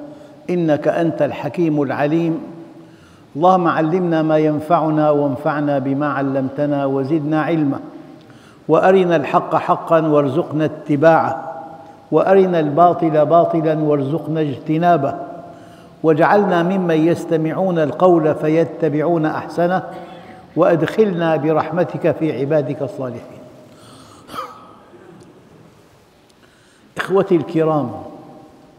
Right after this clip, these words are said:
لو واحد سألك سؤال غريب، "لماذا تصلي؟"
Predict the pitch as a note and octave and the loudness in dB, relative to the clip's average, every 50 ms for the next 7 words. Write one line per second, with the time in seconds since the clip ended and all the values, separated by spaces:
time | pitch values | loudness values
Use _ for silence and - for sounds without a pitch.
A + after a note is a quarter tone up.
0 | - _ _ _ _ _ _ _ _ _ _ _ _ _ _ _ _ _ _ _ | -20 _ _ _ _ _ _ _ _ _ _ _ _ _ _ _ _ _ _ _
1 | _ _ _ _ _ _ _ F3 F#3 G3 A#3 B3 F#3+ E3+ F3 - - - G#3 - | _ _ _ _ _ _ _ 2 2 2 2 2 0 0 -2 -2 -2 -2 0 0
2 | E3 D#3 D#3 C#3+ - - - D#3+ D#3 D#3 D3+ D3 C#3 C#3 C3+ B2+ B2 - - - | 2 2 0 -2 -4 -6 -6 -2 -2 0 0 0 0 -2 -4 -4 -6 -10 -12 -14
3 | - - - - - - - - - - - C3+ C#3+ C#3 C#3+ D#3 D#3 C#3+ C3 A2 | -16 -18 -18 -20 -20 -20 -20 -20 -18 -10 -6 -2 0 0 2 2 0 0 -2 -4
4 | G2 F#2+ - - - - - - - - - - - - - _ _ _ _ - | -8 -12 -14 -16 -18 -20 -20 -20 -20 -20 -20 -20 -20 -20 -20 _ _ _ _ -20
5 | - - - - - - - - D#3 D3 D3+ D#3 F3+ F#3+ F3+ D3 D3+ C#3 B2 - | -20 -20 -20 -20 -20 -18 -14 -6 -2 0 0 2 2 2 2 2 2 -2 -2 -4
6 | - B2+ - - C3+ B2 A#2+ A2 A2 A2+ A#2+ | -6 -8 -6 -6 -8 -6 -6 -8 -8 -10 -10